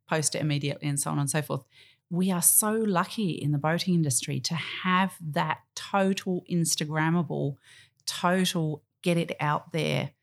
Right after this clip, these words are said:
image of lifestyle. I mean, compared to, say, I don't know, somebody being an insurance broker at home, yeah?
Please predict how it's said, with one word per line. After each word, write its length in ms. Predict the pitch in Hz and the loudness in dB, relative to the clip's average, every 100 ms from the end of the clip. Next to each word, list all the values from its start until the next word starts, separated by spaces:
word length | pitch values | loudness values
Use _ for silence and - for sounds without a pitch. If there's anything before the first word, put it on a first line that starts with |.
| _ _ - | _ _ 0
image 520 | 190 185 147 123 - | 4 4 2 0 -4
of 200 | 160 135 | -4 -4
lifestyle. 840 | 151 147 151 220 - - 165 127 123 - _ | -4 -4 -2 0 0 0 2 0 -2 -10 _
I 80 | 175 | 0
mean, 240 | 175 170 | 2 2
compared 460 | 165 175 165 202 196 | 0 -4 0 -2 0
to, 140 | - 156 | -2 0
say, 380 | - 151 151 - | 2 2 0 -2
I 100 | 160 | -4
don't 100 | 139 | -2
know, 160 | - 143 | -4 -6
somebody 380 | - 156 151 143 | -4 -2 0 -2
being 240 | 143 143 | 0 0
an 80 | 143 | 2
insurance 440 | 139 - 180 - - | 2 0 -2 -2 -4
broker 300 | 202 202 208 | -4 -4 -4
at 80 | |
home, 280 | - 190 269 - _ | 0 2 2 -2 _
yeah? 180 | 180 170 | -2 -2